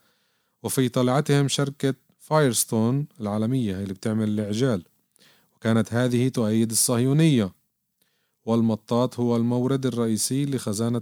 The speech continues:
ال-، لخزانة البلاد. يعني مسكوهم وين ما بوجعهم، كيف بقولوها، وهددوهم بتصوتوش، بنجيب لكم مش المطاط. أما سيام، اللي هي صارت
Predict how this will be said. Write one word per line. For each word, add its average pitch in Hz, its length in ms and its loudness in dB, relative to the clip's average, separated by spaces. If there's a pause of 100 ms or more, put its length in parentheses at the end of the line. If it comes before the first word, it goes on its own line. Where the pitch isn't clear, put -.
ال-، 117 380 -6
لخزانة 117 600 -6
البلاد. 120 540 -2 (1500)
يعني 139 540 2 (240)
مسكوهم 123 540 0
وين 127 100 0
ما 123 120 0
بوجعهم، 104 560 -2
كيف 95 160 -10
بقولوها، 113 580 -2 (400)
وهددوهم 107 1600 -4 (240)
بتصوتوش، 113 760 -4
بنجيب 98 280 -4
لكم 110 260 -2
مش 107 180 -2
المطاط. 101 840 -6 (1000)
أما 147 200 6
سيام، 131 460 4
اللي 107 240 2
هي 104 60 2
صارت 107 320 -2